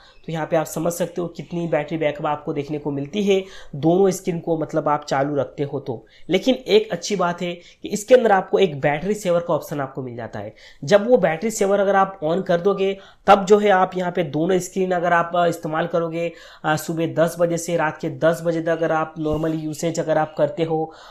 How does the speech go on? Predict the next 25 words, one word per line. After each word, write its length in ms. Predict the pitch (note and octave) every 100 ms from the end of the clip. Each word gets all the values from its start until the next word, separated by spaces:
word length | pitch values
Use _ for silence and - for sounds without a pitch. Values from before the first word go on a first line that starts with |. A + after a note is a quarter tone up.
| -
अ, 60 | E3
वीडियो 360 | C#3+ D#3+ E3 D#3+
देखना, 400 | D#3 D3+ D#3 D3
सोशल 440 | C#3+ - - E3 D#3+
मैसेजिंग, 560 | D3+ D#3 D3 D3 D3
कॉलिंग 420 | D3 E3 E3 E3 D#3+
वगैरह 260 | D3+ D3+
करना, 420 | D3+ D3 D3 D3 D3 - - -
तो 60 | G#3
ऐसे 280 | A3 A3 B3+
में 120 | A#3
आपको 240 | G#3 G#3+
जो 120 | G3
बैटरी 360 | E3+ D#3 D#3 F#3+
बैकअप 300 | E3 D#3 F3
आपको 240 | E3 -
देखने 300 | D3+ C3+ E3+
को 100 | E3+
मिलेगा, 320 | E3 D#3+ E3 D#3+
अगर 120 | D#3+
नाइंटी 380 | D3 C#3 D3 G3+
परसेंट 360 | F#3 F3+ F3+
से 220 | F3+ F3+ F3+ - - D#3+
आपका 360 | G3+ - G#3
मतलब 380 | F#3+ F#3+ F#3